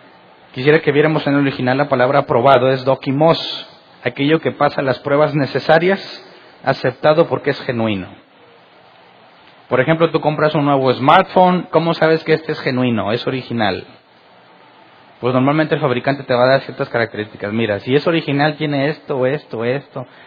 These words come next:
el holograma, etcétera. Y si tú analizas ese smartphone y ves que tiene todos los elementos que lo identifican como genuino, podrás decir que es original, y a esto hace referencia la Escritura.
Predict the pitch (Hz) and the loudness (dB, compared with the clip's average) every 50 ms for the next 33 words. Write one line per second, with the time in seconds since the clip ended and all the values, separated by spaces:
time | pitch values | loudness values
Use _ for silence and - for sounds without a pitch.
0 | - - - - 117 117 113 110 107 98 110 117 120 123 131 135 123 - - 113 | -16 -10 -4 -2 0 2 2 2 2 2 4 4 4 4 4 2 0 -2 -2 -4
1 | 101 - - 78 - - - - _ _ _ - - - - 113 110 131 123 123 | -4 -6 -8 -16 -18 -18 -20 -20 _ _ _ -20 -20 -14 -10 -8 -6 -4 -2 0
2 | 147 160 156 143 147 147 - 151 147 151 143 - - 147 135 131 123 110 113 131 | 0 2 2 2 2 0 -2 -2 -2 -2 -2 0 2 2 2 2 0 0 0 2
3 | 139 143 139 - 117 110 107 107 107 92 - - 127 127 135 131 120 107 - - | 2 0 0 0 -2 -2 0 0 -2 -2 -4 -4 -6 -4 -2 -2 -2 -2 0 4
4 | 127 135 156 175 180 175 170 160 - - 135 131 123 131 135 139 139 151 147 - | 6 6 6 6 6 4 2 2 2 0 -2 0 0 0 -2 -2 -2 -4 -4 -4
5 | - 123 117 113 113 110 110 110 110 120 123 120 127 120 123 131 - 151 143 - | -4 -4 -2 0 2 2 2 2 0 -2 -4 -4 -2 -2 -2 -2 -2 -4 -2 -2
6 | 147 139 143 - 170 143 135 131 117 110 117 135 170 165 - - - _ _ _ | -2 -2 -2 -2 0 0 0 0 0 0 0 -2 -2 -4 -8 -14 -20 _ _ _
7 | - 127 123 113 113 113 120 - 131 117 - 120 - 127 120 127 - 143 143 147 | 0 2 2 2 2 0 -2 -6 -6 -6 -6 -6 -4 -4 -4 -4 -4 -2 -2 0
8 | 156 151 113 - - - 107 117 123 123 - - 123 123 - 131 117 127 - - | 0 0 -2 -4 -8 -6 -2 0 0 0 0 0 -2 -2 -2 -2 -4 -4 -4 -4
9 | 113 110 120 156 202 - - 120 113 - - 104 92 - - 92 - - | -4 -2 -2 -4 -4 -6 -8 -8 -8 -8 -8 -12 -12 -10 -10 -12 -12 -12